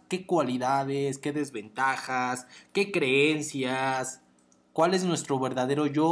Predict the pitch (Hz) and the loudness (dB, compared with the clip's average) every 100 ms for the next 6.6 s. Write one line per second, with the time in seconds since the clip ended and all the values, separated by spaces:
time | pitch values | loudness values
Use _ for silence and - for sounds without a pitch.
0 | - 147 139 135 139 - 143 143 135 123 | 2 -2 -2 -2 -4 -8 -4 -2 -2 -2
1 | 123 - 135 143 147 - _ _ _ _ | -4 -6 -2 -2 -2 -8 _ _ _ _
2 | _ _ _ _ _ _ _ _ - 147 | _ _ _ _ _ _ _ _ -2 2
3 | 233 233 240 214 190 214 165 175 170 165 | 2 2 2 2 0 -2 0 0 -2 -2
4 | 170 170 123 131 135 120 - - _ _ | -2 -2 -4 -6 -4 -6 -8 -14 _ _
5 | _ _ _ - 180 185 - 160 170 156 | _ _ _ 0 0 2 2 2 4 2
6 | - 147 185 - - | 2 4 4 2 -12